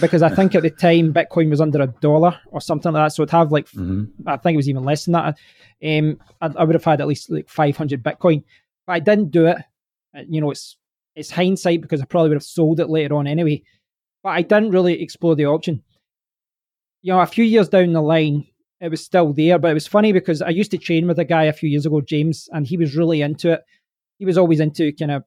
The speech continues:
Speaker 1: you know, trying to make money. He's, like, kind of businessman. And he was into cryptocurrency and he kept asking me about it, you know, because he knew I had a technical background.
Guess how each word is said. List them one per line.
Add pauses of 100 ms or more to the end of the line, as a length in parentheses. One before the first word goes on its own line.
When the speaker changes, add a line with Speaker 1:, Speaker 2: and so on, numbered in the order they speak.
(140)
Speaker 1:
you
know,
trying
to
make
money.
He's,
like, (320)
kind
of
businessman. (500)
And (100)
he
was
into
cryptocurrency
and
he
kept
asking
me
about
it,
you
know,
because
he
knew
I
had
a (140)
technical
background.